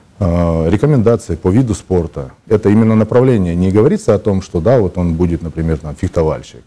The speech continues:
Нет, это направление, его динамические способности, и по ним уже, э, выстраивается логическая цепочка именно видов спорта. <clears throat> Я считаю, что если родитель, у родителей есть такое, ну,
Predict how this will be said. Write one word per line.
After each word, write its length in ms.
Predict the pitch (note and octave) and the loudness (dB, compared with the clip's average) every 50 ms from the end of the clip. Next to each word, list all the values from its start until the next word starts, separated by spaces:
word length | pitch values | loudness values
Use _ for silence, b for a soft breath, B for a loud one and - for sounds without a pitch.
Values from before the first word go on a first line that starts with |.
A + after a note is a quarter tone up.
| - | -8
Нет, 280 | - G2+ F#2+ E2 - - | -4 -2 -2 -2 -2 -4
это 140 | G2+ F#2+ A#2 | -2 -2 0
направление, 640 | A2 A#2 A2 - A#2+ B2 C3+ C3+ A#2+ F#2+ F2 F2 F2 | 0 0 0 0 0 2 2 2 0 0 0 2 2
его 440 | F#2+ G2 G2+ A#2 A#2+ G#2 G2 F#2 F2+ | 2 2 2 2 2 2 2 2 0
динамические 1120 | E2+ F2 G#2 G#2+ A2+ A#2 A2+ G2+ - - - - - F#2 F2+ F2+ F2 F2+ F2+ F2 F2 E2+ | 0 0 2 2 4 4 2 2 0 -6 -12 -6 -2 0 0 2 0 0 0 0 -2 -2
способности, 1040 | - - - A2 - G#3+ A#3+ A3+ F3+ B2+ G#2+ G2 - - E2 D#2+ E2 D#2+ D2 D2+ D2 - _ _ _ _ _ _ _ _ _ _ _ _ _ _ - - | -4 -4 -4 -2 -2 -2 0 0 0 0 0 -4 -6 -6 -4 -2 -2 -4 -4 -6 -10 -14 _ _ _ _ _ _ _ _ _ _ _ _ _ _ -6 -4
и 60 | G#2 F2+ - | -4 -2 0
по 140 | - F#2+ F2+ | 0 0 2
ним 280 | G2 C3 D#3+ D#3+ B2+ G2 | 4 4 4 4 2 0
уже, 320 | F#2 F2+ G2+ A#2+ B2+ A#2+ | 0 2 2 2 2 2
э, 20 | |
выстраивается 1120 | G2+ F#2 F2+ F2+ E2 E2 E2 D#2+ D#2+ F2+ F2+ - G#2+ A2 A#2 A2+ G2+ F2+ F2 D#2+ - - E2+ B B B B B B B B B | 0 -2 -2 -2 0 0 0 0 -2 -2 -2 0 2 2 4 2 2 0 -2 -4 -4 -6 -6 B B B B B B B B B
логическая 460 | F2+ F#2 F#2+ A2 G2+ - - - G2 F2+ | 0 0 0 0 -4 -4 -2 -2 -2 -2
цепочка 480 | - A2+ G#2 - D#3 E3 - - G2 | -2 -4 -2 0 -2 -2 0 -2 -2
именно 240 | F#2+ F#2+ F#2 F2+ F2+ | -2 0 0 0 0
видов 260 | F#2 G#2+ G2+ F#2 F2 | -2 -2 -2 -4 -4
спорта. 460 | - - - F2 D#2 D2+ D2+ - - - - B B B B B B B B B B B B B - | -6 -8 -8 -6 -6 -6 -6 -10 -14 -14 -16 B B B B B B B B B B B B B -2
<clears throat> 540 | - - - G3 - G#2+ - - - - | 2 2 2 2 2 -2 -2 -2 -4 -4
Я 180 | - G2+ G#2+ A2 | 0 0 0 0
считаю, 280 | - - - A2+ A2 G2+ | 0 0 2 2 2 0
что 500 | - - - A#2 A2 A2 G#2+ G#2+ F#2 - - | -2 -2 0 2 2 4 2 2 0 -2 0
если 220 | G#2+ G#2+ G2+ - A2 | 0 0 0 2 2
родитель, 380 | G#2+ A2+ A2+ A2+ G#2+ - G#2+ | 2 2 2 2 0 0 0
у 100 | G#2 G#2 | 0 2
родителей 420 | G#2 G#2+ G#2 G#2+ G#2 - G#2 G#2 G#2+ | 2 2 0 0 -2 -2 0 2 2
есть 160 | G#2+ G#2 - - | 2 2 0 -4
такое, 300 | G2 - - G#2+ G#2 - - - - | -6 -2 0 0 0 0 -4 -8 -2
ну, 240 | B2 A2+ G2+ F2 D#2 | -2 0 0 -2 -4